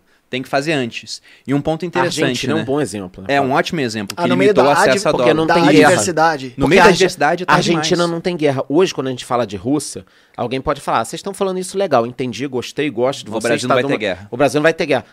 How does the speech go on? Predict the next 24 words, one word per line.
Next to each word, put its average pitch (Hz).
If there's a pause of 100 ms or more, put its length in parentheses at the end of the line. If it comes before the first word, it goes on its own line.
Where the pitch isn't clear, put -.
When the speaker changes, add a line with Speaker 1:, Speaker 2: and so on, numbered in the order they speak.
(100)
Speaker 2:
Tá 240
bom, 170
a -
Argentina 156
não 151
teve 156
guerra 160
e 180
li-, 185
e 165
limitou 180
a -
duzentos 180
dólares. 131 (300)
Speaker 1:
Não, 262
e 170
vou 175
dar 180
até 196
um 208
outro 208
exemplo, 139
né? 113
Porque 135